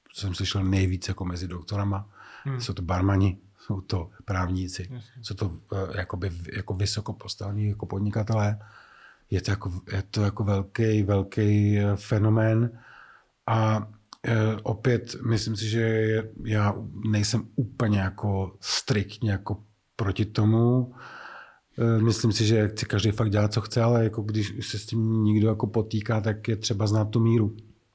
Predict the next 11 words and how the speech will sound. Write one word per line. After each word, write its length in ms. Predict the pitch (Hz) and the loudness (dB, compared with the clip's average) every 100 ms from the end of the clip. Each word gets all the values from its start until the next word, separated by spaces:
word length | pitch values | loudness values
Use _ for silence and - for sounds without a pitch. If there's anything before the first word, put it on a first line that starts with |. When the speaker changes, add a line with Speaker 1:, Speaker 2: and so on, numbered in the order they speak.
| - - - - | -20 -20 -14 -8
Speaker 1:
A 60 | |
furt 180 | - 117 | -2 -2
to 100 | 104 | 2
jako 220 | 117 123 117 | 2 2 0
sledovat, 320 | 107 95 82 | 0 -2 -2
jakmile 300 | 92 110 101 | -6 -4 -6
už 100 | 101 | -6
to 120 | 107 | -2
začíná 480 | 101 104 - 107 92 | -2 -2 -2 -2 -2
být 180 | 85 - | -6 -10
moc. 340 | 107 104 101 | -6 -6 -8